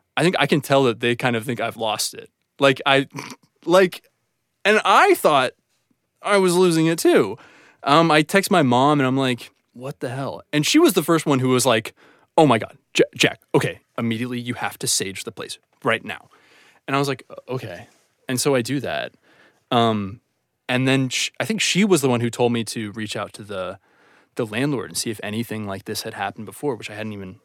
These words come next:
hadn't even considered. And so I reach out to him first asking if anyone else has, like, a key to the place. And he could, he confirmed that no. Um, and then I mentioned that there was this,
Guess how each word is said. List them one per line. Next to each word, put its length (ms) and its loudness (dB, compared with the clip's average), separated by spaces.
hadn't 240 -8
even 140 -8
considered. 600 -8
And 80 -2
so 100 6
I 40 8
reach 220 2
out 120 6
to 60 -2
him 300 2
first 540 2
asking 480 -2
if 140 -6
anyone 320 -2
else 200 -6
has, 200 -6
like, 220 -10
a 60 -10
key 240 -4
to 60 -10
the 100 -8
place. 640 -10
And 120 -6
he 120 -6
could, 140 -16
he 160 -12
confirmed 400 -12
that 140 -12
no. 360 -12
Um, 540 0
and 200 0
then 440 2
I 140 0
mentioned 440 -6
that 160 -10
there 160 -10
was 220 -10
this, 560 -12